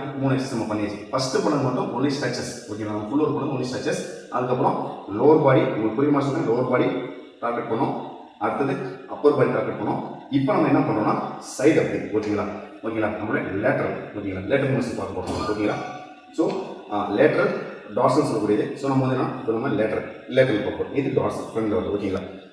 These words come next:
So, மைண்ட்ல உங்களுக்கு உட்கார்றத தெளிவா சொல்றேன். இப்ப என்ன பண்ணணும்னா, இந்த பாருங்க, இது ஹெவி வெயிட்டா நீங்க போனீங்கன்னா, ரொம்ப லைட் வெயிட் போடணும். நீ எந்த சைடு இழுக்கிறீங்களோ,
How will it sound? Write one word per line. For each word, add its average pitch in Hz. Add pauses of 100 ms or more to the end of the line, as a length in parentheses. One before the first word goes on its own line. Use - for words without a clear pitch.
(160)
So, 156
மைண்ட்ல 170
உங்களுக்கு 131
உட்கார்றத 151
தெளிவா 143
சொல்றேன். 131
இப்ப 131
என்ன 147
பண்ணணும்னா, 107 (440)
இந்த 120
பாருங்க, - (320)
இது 135
ஹெவி 156
வெயிட்டா 156
நீங்க 120
போனீங்கன்னா, 107 (320)
ரொம்ப 127
லைட் -
வெயிட் 113
போடணும். 98 (280)
நீ 139
எந்த 156
சைடு -
இழுக்கிறீங்களோ, -